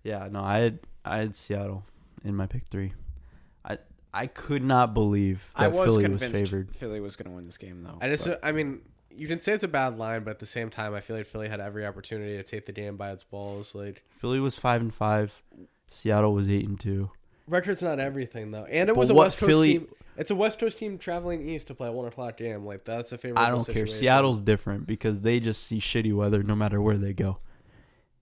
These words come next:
Speaker 1: And
Speaker 3: Well,
Speaker 1: Russell
Speaker 3: that's,
Speaker 1: Wilson.
Speaker 3: that's
Speaker 2: Yeah, but they're
Speaker 3: time
Speaker 2: still
Speaker 3: zone thing.
Speaker 2: traveling west to east.
Speaker 1: I, I don't think it matters as much as people say it does. I don't
Speaker 3: Mm.
Speaker 1: think it does.
Speaker 2: Did you see the Raiders this week?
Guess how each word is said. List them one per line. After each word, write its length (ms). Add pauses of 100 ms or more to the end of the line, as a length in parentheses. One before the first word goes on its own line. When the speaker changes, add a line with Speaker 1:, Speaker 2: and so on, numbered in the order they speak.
(120)
Speaker 1:
And 440
Speaker 3:
Well, 140
Speaker 1:
Russell 100
Speaker 3:
that's, 120
Speaker 1:
Wilson. 260
Speaker 3:
that's 60
Speaker 2:
Yeah, 80
but 160
they're 80
Speaker 3:
time 20
Speaker 2:
still 200
Speaker 3:
zone 80
thing. 60
Speaker 2:
traveling 520
west 260
to 80
east. 460 (100)
Speaker 1:
I, 100 (380)
I 60
don't 160
think 120
it 40
matters 320
as 120
much 220
as 80
people 260 (140)
say 260
it 80
does. 300 (1160)
I 120
don't 180
Speaker 3:
Mm. 20
Speaker 1:
think 140
it 80
does. 220
Speaker 2:
Did 60
you 60
see 160
the 100
Raiders 320
this 140
week? 240